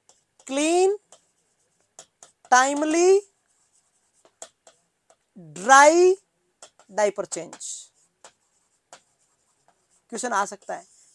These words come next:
डायपर रेस से कैसे बचाया जा सकता है? Clean, dry and timely diaper change। ये तो गलत। It keep the diaper from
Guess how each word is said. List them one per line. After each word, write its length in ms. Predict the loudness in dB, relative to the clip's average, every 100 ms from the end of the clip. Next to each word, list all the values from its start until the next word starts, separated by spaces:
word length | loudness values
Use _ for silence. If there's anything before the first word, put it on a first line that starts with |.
| -2
डायपर 380 | 0 0 -2 -6
रेस 180 | -6
से 140 | -8 -10
कैसे 300 | -8 -8 -8
बचाया 280 | -10 -10 -10
जा 100 | -12
सकता 240 | -14 -16
है? 80 | -18 _ _ -6
Clean, 500 | -4 -4 -4 -6 -8 -4
dry 220 | -2 0
and 180 | -2 -8 -8
timely 320 | -8 -8 -10
diaper 300 | -12 -12 -14
change। 320 | -20 -20 -20 -20 _ _ _ _ _ _ _ _ -16
ये 80 |
तो 100 | -12
गलत। 240 | -10 -10 -12 _ _ _ _ _ _ _
It 160 | -12 -12
keep 360 | -6 -2 -2 -2
the 140 | -2
diaper 340 | 2 2 2 -2
from 220 | -2 -6